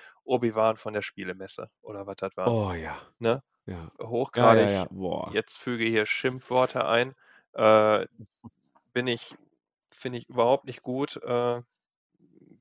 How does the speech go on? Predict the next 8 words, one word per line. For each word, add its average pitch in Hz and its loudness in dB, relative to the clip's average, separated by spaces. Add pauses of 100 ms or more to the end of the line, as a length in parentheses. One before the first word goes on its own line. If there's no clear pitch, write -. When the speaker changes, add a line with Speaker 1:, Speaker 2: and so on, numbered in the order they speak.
(120)
Speaker 1:
gehört 117 0
meines 113 -2
Erachtens, 101 -12 (800)
na 107 -2
ja. 90 -8 (640)
Ähm, 139 8 (340)
so, 104 -10 (380)
ähm, 123 4